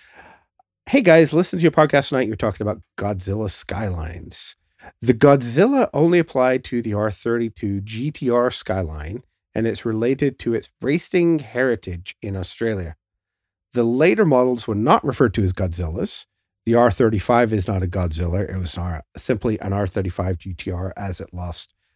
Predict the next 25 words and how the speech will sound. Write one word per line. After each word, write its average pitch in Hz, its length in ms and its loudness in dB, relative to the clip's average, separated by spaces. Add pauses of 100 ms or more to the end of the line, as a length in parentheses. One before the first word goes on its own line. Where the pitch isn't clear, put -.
(140)
the 107 80 -4
Skyline 85 760 -4
badge." 90 500 -6 (120)
Well, - 120 -4
we 110 80 -2
don't 95 140 -2
talk - 200 -8
about 78 160 -6
the 82 80 -12
R 78 160 -8
thirty-fives. 73 720 -12 (720)
Uh, 131 140 8
the 143 140 8
R 226 160 8
thirty-two 175 800 2
was 127 420 -2
nicknamed 127 440 -2
Godzilla 120 540 0
because 123 320 -4
it 110 200 -6
dominated 113 560 -2
motorsport 98 600 -8
upon 87 240 -8
its 85 160 -14
release 92 420 -10